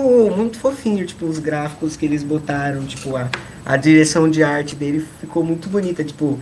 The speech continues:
achei muito engraçado, tipo, o sistema, tipo, você não resolve, tipo, o jogo, o jogo chega em você e te fala, "Você não deve resolver as coisas com a violência, resolva com o Jokenpô." <laughs> É muito, muito bom.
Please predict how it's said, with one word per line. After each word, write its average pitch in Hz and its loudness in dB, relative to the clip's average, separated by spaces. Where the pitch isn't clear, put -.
achei 135 0
muito 175 2
engraçado, 208 4
tipo, - -8
o 170 0
sistema, 160 2
tipo, 156 -4
você 165 -2
não 175 0
resolve, 165 4
tipo, 160 -10
o 156 2
jogo, 185 0
o 180 -2
jogo 180 -2
chega 202 0
em 202 0
você 185 -4
e 214 -2
te 214 -8
fala, 147 -2
"Você 156 0
não 208 4
deve 214 4
resolver 180 -2
as 160 0
coisas 175 -4
com 185 -2
a 185 2
violência, 151 -2
resolva 175 2
com 202 -2
o 160 -2
Jokenpô." 185 0
<laughs> - -20
É 180 0
muito, 165 -4
muito 139 -4
bom. 123 -6